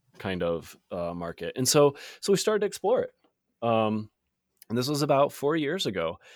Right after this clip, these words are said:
And it really kind of brought about a lot of fun within the brewery. Um, kind of excitement of showing that, like, "Oh, like, yeah, we're already here. Like, we know how to talk to ourselves. <laughs> This, this totally works."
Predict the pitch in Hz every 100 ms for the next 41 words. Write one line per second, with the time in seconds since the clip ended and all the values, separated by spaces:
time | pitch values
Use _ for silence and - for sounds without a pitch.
0 | - - - 123 123 123 120 - 127 107
1 | 104 131 151 175 190 - _ _ _ -
2 | 135 143 123 101 113 110 117 110 117 101
3 | 110 104 - 95 101 131 - _ 143 135
4 | 147 147 151 156 165 180 - _ _ _
5 | _ - 110 107 101 101 101 - - 123
6 | 113 107 - 104 101 117 - 101 92 -
7 | 104 107 98 95 95 - - 214 87 76
8 | _ _ - 143 139 - _ _ _ _
9 | 190 208 131 147 196 127 170 208 104 101
10 | 131 151 208 185 135 - 175 180 110 92
11 | 104 131 165 - _ - 165 - 180 175
12 | 175 185 202 208 208 240 - 131 -